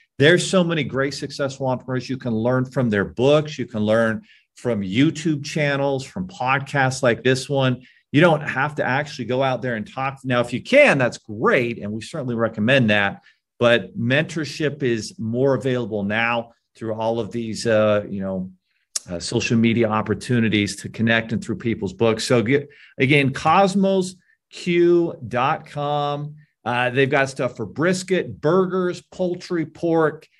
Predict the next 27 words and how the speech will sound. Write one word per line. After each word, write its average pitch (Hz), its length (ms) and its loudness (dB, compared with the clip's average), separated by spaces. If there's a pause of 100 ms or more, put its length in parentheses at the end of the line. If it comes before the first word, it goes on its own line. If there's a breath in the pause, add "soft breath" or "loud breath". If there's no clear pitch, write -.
(140)
steak, 160 800 -2
sandwiches, 147 1160 -2
and, 110 500 -2
uh, 107 220 0
my 113 180 -2
personal 120 520 -6
favorite, 120 640 0
uh, 104 160 2
ribs. 135 680 2 (420 soft breath)
Um, 95 680 -2 (360)
they've 107 180 -2
got - 260 -4
barbecue 143 580 2
injections, 131 1080 -2 (420)
wing 143 500 2
dust. 139 640 0 (100)
Guys, 113 340 -2
who, 127 200 -6
who 117 160 -6
doesn't 110 340 0
love 110 180 0
some, 101 240 -2
uh, 95 120 0
great 110 360 0
wings, 113 560 -2
rib 107 300 0
glaze? 110 640 2